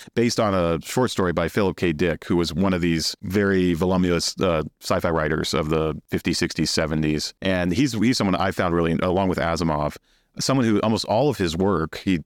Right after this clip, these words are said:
wrote dozens of novels and everything else, was about this question of what does it mean to be human, and using robots, that, androids basically, you know, robots that look human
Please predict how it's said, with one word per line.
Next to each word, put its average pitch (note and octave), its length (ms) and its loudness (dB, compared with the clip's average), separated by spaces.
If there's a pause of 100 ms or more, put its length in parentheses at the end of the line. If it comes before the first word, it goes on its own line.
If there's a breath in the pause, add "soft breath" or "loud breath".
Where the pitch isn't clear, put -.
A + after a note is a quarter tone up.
(180)
wrote F2 300 0
dozens F2+ 260 0
of E2 60 2
novels D#2 420 0
and D#2+ 60 0
everything D#2 300 0
else, D2+ 340 -2
was G#2+ 140 0
about G2 380 0
this F#2+ 140 -2
question G2 380 -2
of D#2+ 80 -2
what F2+ 120 2
does E2+ 120 0
it D#2 60 0
mean F2 120 2
to E2 40 2
be E2 80 2
human, F2 460 0
and F2 180 0
using F#2 560 2
robots, G2 480 0
that, - 100 0 (300)
androids F2 420 0
basically, D#2+ 400 -2
you E2+ 80 2
know, E2+ 80 0
robots F#2+ 320 0
that E2 120 -2
look F2 220 0
human G2 480 0